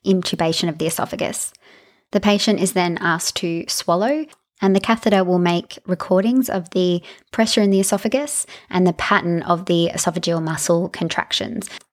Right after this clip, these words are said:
This is recorded as a series of images, and these give you the information you need to know how that patient's esophagus is functioning, as well as the function of the lower esophageal sphincter.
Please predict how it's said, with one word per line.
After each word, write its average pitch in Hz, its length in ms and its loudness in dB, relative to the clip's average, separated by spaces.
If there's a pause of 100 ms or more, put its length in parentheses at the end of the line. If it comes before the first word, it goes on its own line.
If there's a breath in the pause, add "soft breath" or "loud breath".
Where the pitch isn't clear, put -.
(120)
This 220 200 0
is 202 120 0
recorded 175 480 0
as 180 160 0
a 170 60 -2
series 170 340 2
of 165 80 -2
images, 277 560 0 (360 loud breath)
and 170 360 0 (140)
these 180 360 2 (120)
give 175 160 0
you 175 80 4
the 175 140 0
information 165 560 -2
you 160 80 -2
need 160 240 -2
to - 100 -4
know 156 220 0
how 160 260 -2
that - 180 -2
patient's - 400 -4
esophagus - 480 -2
is 165 80 -4
functioning, 262 600 0 (280 loud breath)
as 165 200 2
well 160 180 2
as 156 100 -2
the 156 80 -2
function 156 460 0
of - 240 -2
the 156 80 0
lower 151 220 0
esophageal 143 500 -4
sphincter. - 540 -6